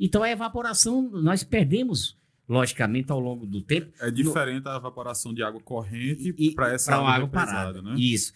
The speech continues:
Speaker 1: Até porque o nosso clima aqui é predominantemente tropical com altas temperaturas, né? Aí isso é uma conjuntura de fatores.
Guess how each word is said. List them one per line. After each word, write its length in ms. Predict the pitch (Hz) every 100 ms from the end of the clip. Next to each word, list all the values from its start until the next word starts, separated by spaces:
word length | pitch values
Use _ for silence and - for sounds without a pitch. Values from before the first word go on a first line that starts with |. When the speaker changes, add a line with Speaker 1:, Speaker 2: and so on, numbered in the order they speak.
| _
Speaker 1:
Até 220 | 127 156
porque 260 | 151 156 180
o 60 |
nosso 280 | 185 170 151
clima 260 | 131 127 107
aqui 460 | - 131 180 - -
é 100 | 135
predominantemente 920 | 135 151 139 135 127 117 113 104 117
tropical 560 | - 139 135 - 113 139
com 180 | 165 156
altas 300 | 120 143 -
temperaturas, 800 | 180 190 196 - 110 95 - - _ _ -
né? 300 | 90 123 - - _ - _
Aí 340 | - 196 202 -
isso 340 | 202 233 240 -
é 100 | 185
uma 180 | 233 -
conjuntura 480 | 214 185 165 180 196
de 60 |
fatores. 560 | 185 214 - 95 76 -